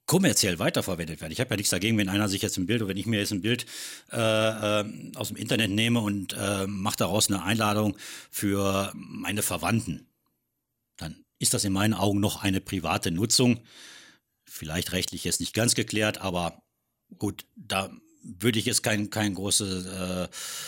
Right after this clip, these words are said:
Bohai drum machen, aber, äh, ich sag mal,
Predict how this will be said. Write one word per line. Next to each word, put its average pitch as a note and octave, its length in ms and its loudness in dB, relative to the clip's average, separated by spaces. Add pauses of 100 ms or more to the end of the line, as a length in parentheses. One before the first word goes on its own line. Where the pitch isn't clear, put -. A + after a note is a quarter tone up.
(220)
Bohai G#2 260 0
drum A2+ 180 6
machen, E2+ 260 0
aber, F2+ 800 -2
äh, F2+ 100 -14
ich - 80 -4
sag G#2+ 120 -4
mal, G2 140 -6